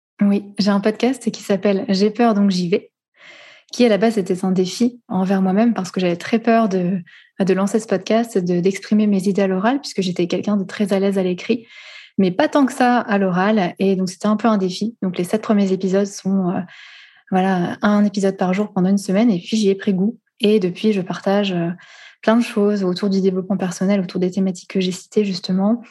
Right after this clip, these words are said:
Maintenant, c'est un podcast qui sort, euh, toutes les semaines et, euh, j'y prends beaucoup de plaisir. Et c'est un podcast où tu vas bientôt venir nous parler également de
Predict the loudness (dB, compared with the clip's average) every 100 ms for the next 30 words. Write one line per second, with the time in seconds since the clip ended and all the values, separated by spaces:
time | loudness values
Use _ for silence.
0 | -20 -20 -20 -4 -2 0 -2 -2 -4 -2
1 | 0 -2 -4 -8 -4 -2 -2 -2 -2 -6
2 | -2 0 2 2 2 2 -2 -8 -4 0
3 | 0 -2 -4 -4 -2 -4 -2 0 2 0
4 | 0 -4 -6 -4 -4 -2 -2 -2 -4 -6
5 | -4 0 0 0 0 0 2 2 4 2
6 | 0 0 2 2 2 0 2 0 -2 -2
7 | 0 0 -2